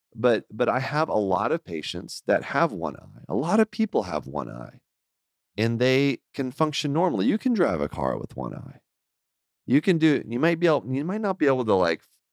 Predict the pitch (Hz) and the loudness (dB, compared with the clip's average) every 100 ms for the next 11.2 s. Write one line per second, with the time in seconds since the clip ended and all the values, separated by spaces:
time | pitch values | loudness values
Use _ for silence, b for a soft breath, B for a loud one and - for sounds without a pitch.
0 | _ - 117 123 98 90 - 107 117 - | _ -2 2 4 2 0 -4 -2 0 -2
1 | 95 90 95 131 143 _ - 117 120 - | -6 -4 -2 0 -2 _ -8 -2 -2 0
2 | 131 127 123 131 - _ _ - 73 - | 0 2 0 0 -4 _ _ -10 -10 -10
3 | - 131 135 120 123 131 131 135 139 135 | -6 -2 0 0 0 -2 -6 -2 -2 -2
4 | - 127 120 _ _ _ _ _ _ - | -2 -2 -2 _ _ _ _ _ _ -4
5 | 147 - 147 - _ _ _ _ _ - | -4 0 -2 -2 _ _ _ _ _ -4
6 | 143 147 151 170 151 113 123 123 117 113 | -2 2 2 2 0 2 2 4 4 2
7 | - 98 104 104 98 92 87 - _ 104 | 0 -6 -4 0 2 2 0 -6 _ -4
8 | 95 71 85 69 - 113 85 104 107 101 | -2 -2 -6 -6 0 2 4 2 0 0
9 | 92 92 85 117 120 113 92 85 82 73 | 0 0 0 2 4 4 4 4 2 0
10 | - - 73 82 110 104 123 104 95 90 | -10 -14 -12 -6 -4 -2 2 2 2 -2
11 | 87 | -10